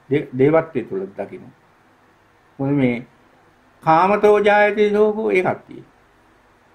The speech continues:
මොකද ගැහණු පිරිමි භේදයක් කොහෙද තියෙන්නේ? එතන තියෙනවා කාම. දෙවියන්ට රතියා ජායති සෝකෝ කියන එක නම් තියෙන්න බෑ. මනුස්සයන්ට විතරයි ඒක තියෙන්නේ.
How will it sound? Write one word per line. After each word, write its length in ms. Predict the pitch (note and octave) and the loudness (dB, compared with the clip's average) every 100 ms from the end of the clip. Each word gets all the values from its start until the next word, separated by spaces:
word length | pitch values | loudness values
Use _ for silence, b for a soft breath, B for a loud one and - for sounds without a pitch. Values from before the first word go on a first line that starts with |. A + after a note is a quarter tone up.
| _ _ D3+ | _ _ -6
මොකද 140 | C3+ | 0
ගැහණු 280 | B2+ D#3+ F3 | 2 0 0
පිරිමි 260 | F3+ F#3 | 0 0
භේදයක් 400 | F3+ F#3 F#3+ F#3+ | 2 2 2 0
කොහෙද 200 | F#3+ F#3 | 0 0
තියෙන්නේ? 360 | G3 G#3 A3 G#3+ | -2 -6 -6 -6
එතන 220 | F#3 E3 | -6 -8
තියෙනවා 300 | C#3 G2+ G2 | -6 -6 -6
කාම. 240 | F#2 - C3 _ _ _ _ _ _ _ _ _ _ _ _ _ _ _ _ _ _ _ _ _ _ _ _ _ _ _ _ _ _ _ _ _ _ _ _ _ - | -10 -10 -18 _ _ _ _ _ _ _ _ _ _ _ _ _ _ _ _ _ _ _ _ _ _ _ _ _ _ _ _ _ _ _ _ _ _ _ _ _ -4
දෙවියන්ට 360 | F3 G3+ G3+ F#3+ | 0 4 2 2
රතියා 500 | D#3+ E3+ A#3 A#3 A#3 | 2 2 2 4 4
ජායති 440 | G#3+ G3+ G3+ G#3 F#3+ | 4 2 2 -2 0
සෝකෝ 340 | G3+ G3+ G3+ | 0 2 0
කියන 200 | G3 F#3 | 2 0
එක 100 | F#3 | -2
නම් 240 | F3+ E3+ | -4 -4
තියෙන්න 260 | D#3+ D#3+ E3 G#2 | -6 -8 -6 -8
බෑ. 200 | F#2 - - | -8 -12 -14
මනුස්සයන්ට 540 | - C#3+ D#3 C#3+ C3+ A2 | -4 -2 -2 -4 -4 -4
විතරයි 300 | G2 F2+ E2 | -10 -12 -18
ඒක 100 | - | -20
තියෙන්නේ. 340 | F2+ F2 - | -20 -20 -20